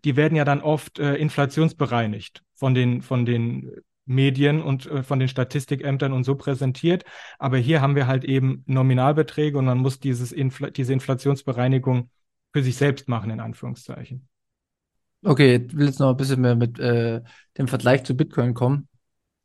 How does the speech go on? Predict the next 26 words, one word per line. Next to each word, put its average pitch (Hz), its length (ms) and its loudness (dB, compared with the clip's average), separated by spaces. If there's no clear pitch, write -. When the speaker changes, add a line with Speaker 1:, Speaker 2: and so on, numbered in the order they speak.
Speaker 2:
weil 139 400 6
wir 131 120 2
hatten 156 160 2
jetzt 151 200 2
gesagt, 139 540 0
die 127 80 -6
Bewertung 170 580 2
hängt 151 160 -2
natürlich 151 380 -2
immer 143 260 -4
von 127 140 -6
dem 120 160 -6
Geld 175 240 0
drunter 143 260 -2
ab, 185 320 -2
aber 131 300 -4
trotzdem 139 340 -8
hat's, - 300 -10
äh, - 260 -14
die 160 160 -6
Geldsysteme 135 540 0
immer 135 160 0
überstanden. 156 720 -2
Aber 147 260 4
ich - 140 0
finde, 214 460 6